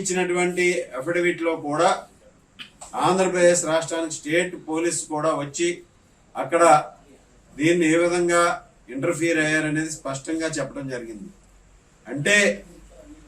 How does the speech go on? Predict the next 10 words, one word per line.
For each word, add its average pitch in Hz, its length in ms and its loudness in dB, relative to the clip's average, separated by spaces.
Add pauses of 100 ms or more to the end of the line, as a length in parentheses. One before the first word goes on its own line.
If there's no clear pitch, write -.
(120)
రాష్ట్ర 185 420 4
ప్రభుత్వం 185 460 0
ప్రమేయం 175 360 2 (120)
లేకుండా 151 380 2 (880)
రాష్ట్ర 175 320 4 (120)
అధికారులు 160 560 0 (640)
అక్కడికి 170 380 -2
ఎందుకు 160 260 -2
వెళ్తారు? 131 440 -2 (1300)
ఈరోజు 190 300 4